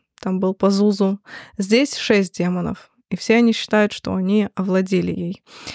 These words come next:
Это действие происходит в семьдесят шестом году, и фильм основан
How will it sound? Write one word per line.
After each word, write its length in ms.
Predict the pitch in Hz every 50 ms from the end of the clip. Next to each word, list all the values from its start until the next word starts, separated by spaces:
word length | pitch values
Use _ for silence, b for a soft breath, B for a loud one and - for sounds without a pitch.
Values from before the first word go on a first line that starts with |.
| B B B B B B B B B B _
Это 340 | - 190 - 190 190 196 190
действие 340 | 190 226 226 214 - - 202
происходит 500 | - - 196 190 - - 226 202 190 190
в 40 | - -
семьдесят 400 | 208 202 190 185 - - 185 -
шестом 360 | - - - - 190 185 180
году, 460 | 180 180 202 233 294 330 359 381 381 _ _ _ _ _ _ _ _ _ _ _ _ _ _ _ _ _ _ _ _ _ _ _ _ _ _ _
и 500 | - 202 196 190 190 185 185 180 180 180 175 180 - - _ _
фильм 300 | - - 240 233 226 214 202
основан 580 | 202 - - 208 202 190 185 175 175 180 170